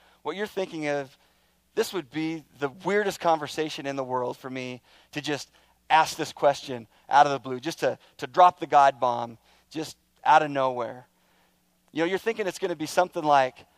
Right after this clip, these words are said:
"Hey, look at that pretty sunset. God made the sunset. Speaking of God," you know, and then we're, you know, it's just,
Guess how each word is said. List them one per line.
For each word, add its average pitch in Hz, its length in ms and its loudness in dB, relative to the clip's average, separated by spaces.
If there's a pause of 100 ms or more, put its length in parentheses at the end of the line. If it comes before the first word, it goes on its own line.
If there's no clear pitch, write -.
(280)
"Hey, 180 480 0 (280)
look 233 160 -4
at - 80 -6
that 185 200 2
pretty 233 200 -6
sunset. 202 640 0 (540)
God 226 240 8
made 165 200 -2
the 143 60 -8
sunset. 175 580 4
Speaking 240 400 -6
of 120 100 -4
God," 180 420 6 (360)
you 151 100 -2
know, 170 120 10
and 170 100 4
then 185 120 6
we're, 156 260 2 (840)
you 190 100 -2
know, 214 100 10
it's 208 140 4
just, 214 240 -8